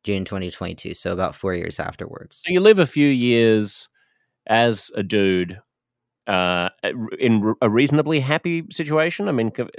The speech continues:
Speaker 2: what is your mental state over the period of time when you're
Speaker 1: Um,
Speaker 2: comfortably transitioning?
Speaker 1: relatively speaking, it was, uh, I had my ups and downs.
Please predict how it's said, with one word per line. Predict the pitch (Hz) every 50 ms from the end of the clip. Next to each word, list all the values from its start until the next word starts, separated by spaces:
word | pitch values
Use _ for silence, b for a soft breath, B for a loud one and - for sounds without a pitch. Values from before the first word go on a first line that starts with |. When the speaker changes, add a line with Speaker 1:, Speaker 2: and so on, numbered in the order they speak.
| - -
Speaker 2:
what | - 113 104 117 113
is | 117 117 107 117
your | 113 104
mental | 101 104 113 - 110 95
state | - - 90 80 78
over | 80 76 76
the | -
period | - - 95 87 85 82
of | 80 -
time | - 92 87 85 85 85 85 - - - _ _ _ _ _ _
when | 110 107 98
you're | 98 127
Speaker 1:
Um, | 135 139 139 143 143 139 139 135 131 -
Speaker 2:
comfortably | - - _ _ _ _ - 92 87
transitioning? | 98 -
Speaker 1:
relatively | 139 135 143 156 170 170 - - 165 135 120 127 120 113
speaking, | - - - - - - 113 107 - - 131 131 139 160 170 156 _ _ _ _ _
it | - 117 - -
was, | 113 123 107 104 - - - - - - -
uh, | - 127 - - -
I | - 123
had | 123 135 147 143
my | 123 113 107
ups | 87 - -
and | 113 95 85
downs. | 85 82 87 92 101 - - - -